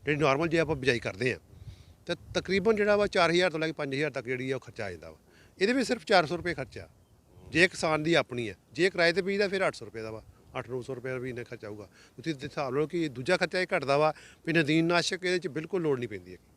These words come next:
ਨਦੀਨਨਾਸ਼ਕ ਜਿਹੜੀ ਛਿੜਕਾਅ ਵਾ ਇਹਨਾਂ ਨੇ ਬਿਲਕੁਲ ਜਿਹੜਾ ਵਾ ਸ-, ਜਿੰਨੇ ਵੀ ਬੀਜਿਆ ਵਾ ਇਹਦੇ 'ਚ ਨਹੀਂ ਕੀਤਾ। ਕੁਝ ਥਾਵਾਂ 'ਤੇ ਹੋ ਸਕਦਾ ਹੈ, ਕਈ ਥਾਵਾਂ 'ਤੇ ਪਰਾਲੀ ਜਿਹੜੀ ਆ ਘੱਟ ਹੋਵੇ, ਅ, ਮਤਲਬ ਕਈ ਥਾਵਾਂ 'ਤੇ ਵਿਰਲੀ ਹੁੰਦੀ ਆ, ਉੱਥੇ ਥੋੜ੍ਹੇ ਨਦੀਨ ਉੱਗ ਸਕਦੇ ਆ, ਤੁਸੀਂ ਧੌੜੀ 'ਚ ਬੀਜ ਸਕਦੇ, ਉਹ ਉੱਥੇ ਕਰ ਸਕਦੇ ਆਪਾਂ।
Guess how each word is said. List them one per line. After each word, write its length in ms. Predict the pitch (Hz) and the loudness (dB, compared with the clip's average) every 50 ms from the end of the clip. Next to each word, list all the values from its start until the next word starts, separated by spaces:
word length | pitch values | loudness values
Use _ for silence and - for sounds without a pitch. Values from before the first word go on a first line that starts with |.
| _ _ _ _ _ _ _ - _ _ - - - - - - 127 | _ _ _ _ _ _ _ -20 _ _ -20 -20 -20 -20 -12 -8 -6
ਨਦੀਨਨਾਸ਼ਕ 440 | 120 135 135 139 139 139 131 - 139 | -4 -4 -2 0 0 -2 -2 -2 -4
ਜਿਹੜੀ 240 | 139 139 139 147 123 | -4 -4 -4 -4 -4
ਛਿੜਕਾਅ 380 | - 135 117 - 120 120 120 | -6 -8 -8 -6 -4 -2 -2
ਵਾ 100 | 123 127 | -2 -2
ਇਹਨਾਂ 120 | 127 127 135 | -4 -4 -6
ਨੇ 60 | 127 | -6
ਬਿਲਕੁਲ 300 | 113 135 139 - 165 147 | -8 -8 -8 -10 -10 -8
ਜਿਹੜਾ 200 | 135 139 143 143 | -4 -4 -2 -2
ਵਾ 80 | 139 | -4
ਸ-, 140 | 135 - - 135 123 - - - - 127 | -4 -8 -12 -18 -20 -20 -20 -20 -18 -14
ਜਿੰਨੇ 220 | 113 120 120 131 | -10 -6 -4 -4
ਵੀ 100 | 139 151 | -4 -4
ਬੀਜਿਆ 340 | 131 110 113 104 120 127 123 | -6 -8 -10 -8 -6 -4 -4
ਵਾ 140 | 117 110 - - - - - - - | -4 -4 -8 -12 -20 -20 -20 -12 -8
ਇਹਦੇ 120 | 127 139 | -6 -6
'ਚ 100 | 135 - | -4 -4
ਨਹੀਂ 140 | 139 127 127 | -4 -4 -4
ਕੀਤਾ। 300 | 110 104 101 - 101 90 - - - - _ | -4 -6 -12 -14 -14 -16 -16 -20 -20 -20 _
ਕੁਝ 180 | - 202 208 - | -4 -2 -2 2
ਥਾਵਾਂ 220 | - 226 214 208 | 4 4 4 4
'ਤੇ 80 | 202 202 | 2 0
ਹੋ 100 | 190 170 | -2 -2
ਸਕਦਾ 200 | 139 165 170 202 | -2 0 0 0
ਹੈ, 80 | 208 196 | 0 2
ਕਈ 180 | 196 180 180 | 0 0 0
ਥਾਵਾਂ 200 | 170 175 175 175 | 0 -2 -6 -6
'ਤੇ 100 | 160 170 | -8 -8
ਪਰਾਲੀ 280 | 156 - 160 143 143 156 | -6 -2 -2 0 0 0
ਜਿਹੜੀ 160 | 156 151 160 | -2 -2 -4
ਆ 60 | 165 - 160 | -2 -2 -2
ਘੱਟ 140 | 143 - - | -2 -2 -2
ਹੋਵੇ, 200 | 143 127 104 90 - _ _ _ _ _ _ _ - - 110 | -2 -2 -4 -6 -10 _ _ _ _ _ _ _ -14 -10 -10
ਅ, 40 | 110 | -8
ਮਤਲਬ 260 | 113 127 131 131 131 - | -6 -6 -6 -6 -6 -4
ਕਈ 180 | 143 139 139 | -4 -4 -4
ਥਾਵਾਂ 160 | 131 135 139 | -4 -6 -4
'ਤੇ 80 | 139 139 | -4 -4
ਵਿਰਲੀ 340 | 135 123 120 123 117 131 143 | -4 -4 -6 -6 -4 -2 -4
ਹੁੰਦੀ 240 | 139 110 113 107 107 | -4 -4 -6 -8 -8
ਆ, 80 | 101 - - - - - _ _ _ - | -8 -10 -14 -20 -20 -20 _ _ _ -6
ਉੱਥੇ 180 | 185 - 208 | -4 -2 0
ਥੋੜ੍ਹੇ 200 | 180 190 190 190 | 0 0 0 0
ਨਦੀਨ 280 | 185 180 160 156 147 147 | 0 0 0 0 0 0
ਉੱਗ 100 | 135 110 | 0 -2
ਸਕਦੇ 320 | - 117 104 98 98 104 | -4 -8 -10 -10 -10 -12
ਆ, 40 | 101 | -14
ਤੁਸੀਂ 440 | - - - - _ _ - 165 170 | -14 -18 -20 -20 _ _ -8 -6 -2
ਧੌੜੀ 240 | - 185 156 135 127 | -2 -2 0 -2 -4
'ਚ 60 | 117 | -6
ਬੀਜ 180 | 117 113 110 95 | -6 -10 -10 -10
ਸਕਦੇ, 300 | - 98 92 87 90 104 | -12 -14 -16 -16 -16 -14
ਉਹ 200 | 120 127 131 135 | -10 -8 -8 -8
ਉੱਥੇ 140 | 123 - 131 | -8 -8 -10
ਕਰ 140 | - 120 | -10 -12
ਸਕਦੇ 300 | 92 - - 85 82 90 | -12 -14 -16 -16 -16 -16
ਆਪਾਂ। 180 | 87 - - 82 | -16 -18 -20 -20